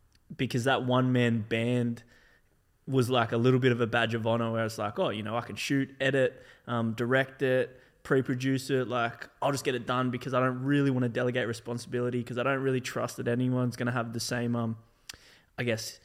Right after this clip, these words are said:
passion for the project or, like, competency as I would," which is just, is not true. And then I've realized as you scale up and you get higher, to wanna do it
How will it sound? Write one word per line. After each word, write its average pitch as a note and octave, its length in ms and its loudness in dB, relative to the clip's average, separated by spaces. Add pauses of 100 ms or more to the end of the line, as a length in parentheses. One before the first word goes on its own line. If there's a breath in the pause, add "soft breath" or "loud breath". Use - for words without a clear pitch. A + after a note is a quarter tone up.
(100)
passion B2+ 460 0
for C3 120 -4
the C3 80 0
project B2 540 0
or, A#2+ 320 -2 (480 loud breath)
like, A#2 260 -2 (220)
competency C3+ 920 -2
as A#2+ 240 -2
I A#2 220 -2
would," B2 320 0
which A#2 180 -6
is A#2 140 -14
just, - 300 -10 (320)
is B2 140 -4
not C#3+ 180 0
true. B2 400 0 (960 soft breath)
And C3 240 0
then C3+ 380 4 (800)
I've B2 180 -4
realized C3 480 2
as C#3+ 220 -4
you C3+ 80 0
scale A#2+ 420 0
up A#2 160 -4
and A#2+ 80 -4
you A#2+ 80 -4
get A#2 120 -4
higher, A2+ 400 -4 (1080 soft breath)
to C3+ 180 -2 (460)
wanna D3 380 2
do D3+ 240 4
it C3+ 100 4